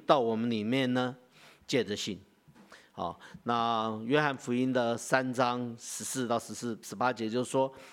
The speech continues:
摩西在旷野怎么样举蛇，那人子也必照样被举起来，叫一切信他的都得永生。看到没有？信。所以啊，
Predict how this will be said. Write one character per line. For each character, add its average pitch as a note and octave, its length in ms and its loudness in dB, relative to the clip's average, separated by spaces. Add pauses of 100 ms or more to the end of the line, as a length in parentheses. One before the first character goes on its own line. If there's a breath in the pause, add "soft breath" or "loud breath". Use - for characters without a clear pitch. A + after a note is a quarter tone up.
(220 loud breath)
摩 B3 200 4
西 E3+ 240 2
在 D3+ 260 2
旷 C#3+ 260 2
野 A2+ 160 0
怎 G2+ 160 -4
么 A2 100 -2
样 B2 240 0
举 F#2+ 220 -8
蛇， F#2+ 420 -6 (440 loud breath)
那 A2+ 340 0
人 A#2+ 340 0
子 A#2 380 -6
也 G2+ 360 -2
必 B2 400 0 (140)
照 A#2+ 300 4
样 B2 280 2 (120)
被 A2+ 300 2
举 - 220 -6
起 - 200 -2
来， F2 240 -4 (280 loud breath)
叫 A#2+ 220 2
一 A#2 100 0
切 B2 240 2
信 B2+ 520 2
他 A#2 180 2
的 G#2 140 -4
都 A2+ 180 -2
得 G2+ 140 -4
永 F2 200 -8
生。 F#2+ 120 -10
看 A2 100 -4
到 G#2 60 -4
没 G2 100 -4
有？ E2+ 100 -6 (240 soft breath)
信。 - 320 -2 (1000 loud breath)
所 F#3 180 6
以 G3+ 100 6
啊， B2 320 2